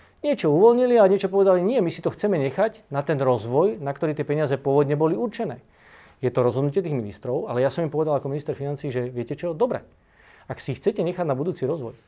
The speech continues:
tak ale potom ja vás žiadam, aby ste teda naozaj tie peniaze na ten rozvoj použili čo najefektívnejšie a nesmie sa nám stať,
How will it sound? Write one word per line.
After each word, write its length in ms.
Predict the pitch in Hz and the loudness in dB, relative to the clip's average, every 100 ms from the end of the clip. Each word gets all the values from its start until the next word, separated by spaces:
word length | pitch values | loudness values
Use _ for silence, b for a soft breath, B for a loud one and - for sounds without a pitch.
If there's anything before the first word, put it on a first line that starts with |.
| _ | _
tak 160 | 139 131 | 0 2
ale 160 | 131 | 0
potom 400 | 131 131 131 131 - _ _ | 0 -2 -2 -4 -10 _ _
ja 320 | 123 120 120 - _ | -8 -8 -8 -16 _
vás 320 | 127 117 - 190 | -10 -10 -12 -14
žiadam, 640 | - 101 139 196 131 123 151 - | -10 0 2 4 2 -4 -10 -12
aby 160 | 123 120 | -8 -8
ste 240 | - 135 | -6 -6
teda 320 | 127 120 113 b b - | -4 -4 -6 b b -4
naozaj 400 | 131 170 170 147 | 0 2 0 -2
tie 80 | 135 | -4
peniaze 400 | 131 139 147 131 | -4 -2 -2 -2
na 160 | 123 | -4
ten 160 | 135 127 | -4 -4
rozvoj 240 | 123 135 | -2 -4
použili 500 | 135 113 98 104 131 - _ | -4 -10 -10 -12 -14 -16 _
čo 220 | - 190 | 0 2
najefektívnejšie 960 | 185 131 117 123 - 113 117 - 143 - | 4 0 -2 -6 -10 -10 -10 -8 -10 -8
a 80 | 123 | -6
nesmie 320 | 147 170 226 | -4 -2 -4
sa 140 | - | -2
nám 160 | 180 151 | -2 -2
stať, 320 | - 120 156 | -4 -4 -6